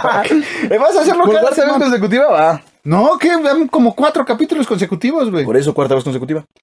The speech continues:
Speaker 1: Ah, pues sí, va, qué pendejo.
Speaker 2: Pendejo.
Speaker 1: Eh, me callo y, este, Tenebris, un mensaje para ti una vez más de Alan, porque no se cansa, güey, no
Speaker 2: Sí,
Speaker 1: se
Speaker 2: güey.
Speaker 1: cansa.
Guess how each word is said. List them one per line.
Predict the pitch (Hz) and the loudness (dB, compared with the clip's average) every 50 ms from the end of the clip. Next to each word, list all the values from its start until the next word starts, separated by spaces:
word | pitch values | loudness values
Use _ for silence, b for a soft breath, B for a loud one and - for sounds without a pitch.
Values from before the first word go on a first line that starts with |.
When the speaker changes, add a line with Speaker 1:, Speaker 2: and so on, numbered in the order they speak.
| _ _ _ _ - | _ _ _ _ -16
Speaker 1:
Ah, | 131 | -14
pues | 131 - 117 | -14 -12 -12
sí, | 135 139 | -12 -12
va, | 147 | -12
qué | - - | -12 -14
pendejo. | 131 117 113 113 | -16 -14 -14 -10
Speaker 2:
Pendejo. | 113 107 107 104 107 107 B B B B B B _ - | -8 -8 -8 -10 -12 -18 B B B B B B _ -8
Speaker 1:
Eh, | 127 123 120 117 113 110 113 110 113 113 | -6 -6 -4 -4 -4 -4 -4 -4 -4 -4
me | 117 113 | -4 -2
callo | - 147 165 180 208 214 | -2 0 0 0 0 0
y, | - 131 123 113 | -2 -4 -4 -4
este, | 104 101 - - - - 107 104 | -4 -6 -8 -10 -8 -8 -6 -6
Tenebris, | - - 107 110 127 123 120 113 | -6 -8 -6 -6 -6 -6 -6 -4
un | 135 127 | -4 -2
mensaje | 131 127 117 - 131 - - 127 | -2 -2 -2 -4 -4 -6 -6 -6
para | - 113 104 104 | -4 -4 -4 -4
ti | - 156 | -2 -2
una | 156 165 143 | 0 0 0
vez | 135 151 156 147 | 0 0 0 0
más | 156 147 147 143 - b b b b b b b b b - | 0 0 -2 -2 -6 b b b b b b b b b -4
de | 127 120 | -2 0
Alan, | 139 147 156 156 151 | 0 2 0 0 0
porque | 143 120 - 135 127 | -4 -6 -6 -6 -4
no | 151 175 233 | -2 -2 -2
se | 220 262 - | -2 -4 -2
cansa, | - 202 220 254 254 - 220 156 | -2 0 0 0 0 0 0 0
güey, | 135 123 113 104 | 0 -2 -4 -2
no | 120 - | 0 0
Speaker 2:
Sí, | - 269 | 0 0
Speaker 1:
se | 226 | 0
Speaker 2:
güey. | 190 208 208 | 0 0 0
Speaker 1:
cansa. | - 247 - 202 139 123 | 0 0 0 0 0 0